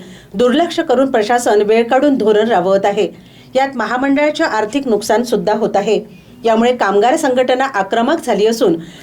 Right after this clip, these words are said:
कामगार प्रश्नांवर सोमवारीपासून बेमुदत उपोषणाचा इशारा दिला आहे. यवतमाळ विभागात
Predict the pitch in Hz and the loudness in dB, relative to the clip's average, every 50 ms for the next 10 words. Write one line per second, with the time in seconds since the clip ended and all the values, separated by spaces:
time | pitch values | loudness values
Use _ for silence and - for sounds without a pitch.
0 | - - - 247 233 233 247 277 311 339 339 311 285 294 285 - 269 269 269 269 | -12 -6 -2 -2 0 0 0 0 0 0 0 0 -2 -2 0 0 -2 0 2 2
1 | 269 285 294 294 269 240 226 233 233 233 254 240 - - 233 226 220 285 214 202 | 2 0 0 0 0 0 2 2 2 0 0 -2 -2 -2 -2 0 0 0 0 0
2 | 196 185 220 220 220 233 - - 302 311 - 214 202 - 247 247 247 226 208 202 | 0 2 2 2 4 2 2 2 0 -2 -4 -6 -4 -4 -4 -2 0 0 -2 0
3 | 208 240 240 240 233 185 - 202 175 185 208 202 190 165 180 180 185 180 196 170 | 0 0 -2 -2 -2 -4 -2 0 0 2 2 0 0 0 2 0 0 0 -2 -4
4 | 165 - - - - - - - - - - - - - - - - - - - | -4 -6 -14 -20 -20 -20 -20 -20 -20 -20 -20 -20 -20 -20 -20 -20 -20 -20 -20 -20
5 | - - 226 254 247 277 294 302 311 349 339 311 294 240 294 285 269 294 302 | -10 -2 0 2 2 2 2 2 2 2 2 2 2 2 2 0 2 2 0